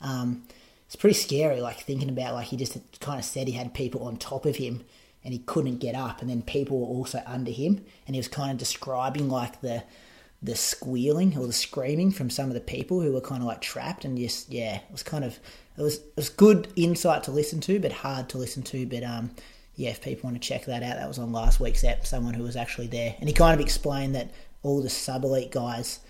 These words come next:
went forward as the elite guys were still doing their strides,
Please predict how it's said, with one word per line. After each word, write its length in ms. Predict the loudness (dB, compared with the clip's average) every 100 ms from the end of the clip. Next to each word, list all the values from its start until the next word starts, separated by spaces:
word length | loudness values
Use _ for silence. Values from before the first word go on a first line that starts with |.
| -20 -14
went 300 | -6 -4 -4
forward 640 | -8 0 4 6 4 2 -6 -14 _ -8
as 200 | -6 -4
the 100 | -4
elite 320 | -2 -2 -2
guys 260 | -4 -6 -6
were 60 |
still 240 | -6 -4 -2
doing 160 | 0
their 140 | -2 -4
strides, 640 | -6 -6 -4 -4 -4 -8